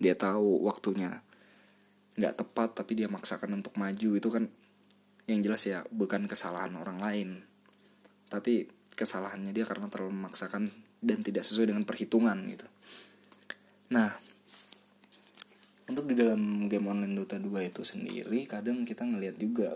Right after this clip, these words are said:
nggak sih, kayak dalam picking hero, selain dalam picking hero maksudnya,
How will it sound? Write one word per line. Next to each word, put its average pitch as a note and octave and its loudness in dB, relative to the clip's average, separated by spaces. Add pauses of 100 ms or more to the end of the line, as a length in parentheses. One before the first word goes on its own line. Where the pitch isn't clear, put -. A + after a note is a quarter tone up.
nggak - -12
sih, - -10 (400)
kayak - -8 (2000)
dalam G#2 0
picking G#2 -4
hero, G#2 -6 (1300)
selain A2+ 2
dalam G#2+ 2
picking G#2+ 2
hero G#2+ 0
maksudnya, G#2+ -4